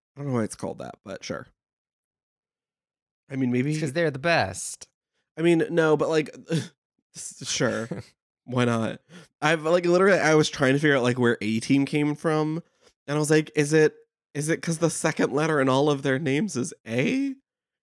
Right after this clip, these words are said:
Speaker 1: I was like, "That would be dumb. That's not it. That's certainly not it." <laughs> Anyways,
Speaker 2: That
Speaker 1: so
Speaker 2: would
Speaker 1: then we
Speaker 2: be an
Speaker 1: get
Speaker 2: insane reason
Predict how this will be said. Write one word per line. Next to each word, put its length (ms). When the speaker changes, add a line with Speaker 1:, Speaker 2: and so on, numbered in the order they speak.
Speaker 1:
I 40
was 100
like, 120
"That 180
would 140
be 100
dumb. 440
That's 280
not 240
it. 320
That's 160
certainly 460
not 260
it." 140
<laughs> 1200
Anyways, 580
Speaker 2:
That 60
Speaker 1:
so 120
Speaker 2:
would 100
Speaker 1:
then 60
we 80
Speaker 2:
be 40
an 60
Speaker 1:
get 80
Speaker 2:
insane 680
reason 600